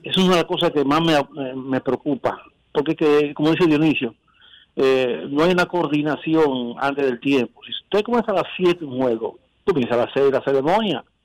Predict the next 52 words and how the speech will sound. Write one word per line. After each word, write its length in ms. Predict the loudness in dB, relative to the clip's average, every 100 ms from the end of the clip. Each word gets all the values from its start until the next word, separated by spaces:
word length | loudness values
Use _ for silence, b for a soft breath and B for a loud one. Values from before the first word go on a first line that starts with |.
| _ b -6
Tú 120 | -2
no, 200 | 0 2
no 100 | 2
me 120 | 2 0
comienza 300 | 0 0 0
un 80 |
juego 340 | 2 2 0 -4
que 80 | -4
va 120 | -2
a 20 | 0
comenzar 360 | -2 0 0
a 100 | 0
las 60 | -2
siete 200 | -4 -2
y 40 | 0
media, 400 | 0 2 2 -2 B B
a 100 | -4
comenzar 280 | -2 0 2
a 80 | 2
las 60 | 2
ocho 240 | 0 0
con 120 | -2
la 60 | 0
ceremonia. 540 | 2 0 0 -4 -6 -12 -6
Yo 100 | -2
creo 140 | 0
que 80 | 0
es 100 | 2
una 140 | 0
falta 320 | 0 -4 -2 -2
de 60 |
respeto 260 | -2 -4 -4
al 80 | -2
fanático, 540 | -2 0 0 -2 -2
una 100 | -2
falta 240 | -2 -4 -6
de 80 |
respeto 300 | -6 -6 -4
a 20 | -2
la 60 |
audiencia 580 | 0 0 0 0 -2 -8 B B B B B
y 80 | 0
una 160 | 0
falta 200 | -2 0
de 80 | 0
respeto 240 | 0 -2
a 60 | 0
todo 140 | 2
el 80 | 2
mundo 340 | 2 0 0 -2
que, 280 | 0 -2
que, 260 | -2 -2 -2